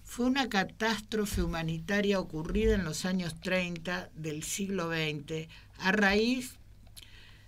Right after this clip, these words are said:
de la colectivización forzosa de la tierra emprendida por el dictador soviético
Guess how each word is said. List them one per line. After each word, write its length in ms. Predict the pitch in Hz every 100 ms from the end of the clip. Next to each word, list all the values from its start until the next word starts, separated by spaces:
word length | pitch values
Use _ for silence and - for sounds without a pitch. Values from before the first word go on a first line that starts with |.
| - 139
de 180 | 170
la 160 | 180 180
colectivización 1400 | 175 226 240 226 214 - 175 165 160 165 151 - 196 202
forzosa 800 | 165 147 143 - 196 - 185
de 160 | 160 170
la 160 | 190 151
tierra 560 | 160 165 165 165 175 -
emprendida 1000 | 180 180 175 170 170 185 220 233 226 208
por 260 | 165 156
el 220 | 147 147
dictador 580 | 156 147 - 143 165 185
soviético 1000 | 185 160 143 147 147 160 151 - 147 160